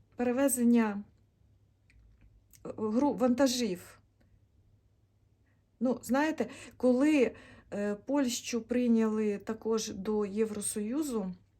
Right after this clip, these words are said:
і, е, вона,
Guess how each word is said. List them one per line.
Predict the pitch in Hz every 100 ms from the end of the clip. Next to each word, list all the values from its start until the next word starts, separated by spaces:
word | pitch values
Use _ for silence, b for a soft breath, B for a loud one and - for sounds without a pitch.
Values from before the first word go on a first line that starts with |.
| _ _ _ _ _ _ _ _ _
і, | 214 214 214 190 B B B B B _ _ -
е, | 196 196 - -
вона, | - 208 240 254 269 285 302